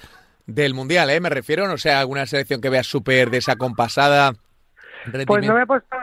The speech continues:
Speaker 2: no me he puesto a mirar todavía las cuotas de, de ganador o de se clasificar a, o alguna cosa de estas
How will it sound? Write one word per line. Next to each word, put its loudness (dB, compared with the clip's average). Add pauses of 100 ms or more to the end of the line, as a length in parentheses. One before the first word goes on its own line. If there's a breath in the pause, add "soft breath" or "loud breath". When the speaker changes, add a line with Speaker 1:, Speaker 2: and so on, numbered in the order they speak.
Speaker 2:
no -6
me -2
he -4
puesto -2
a 2
mirar 0
todavía 2
las 2
cuotas 0
de, -2 (840)
de -6
ganador 4
o 0
de -6
se -20
clasificar -2 (320)
a, 2
o -6
alguna -6
cosa -2
de 2
estas 2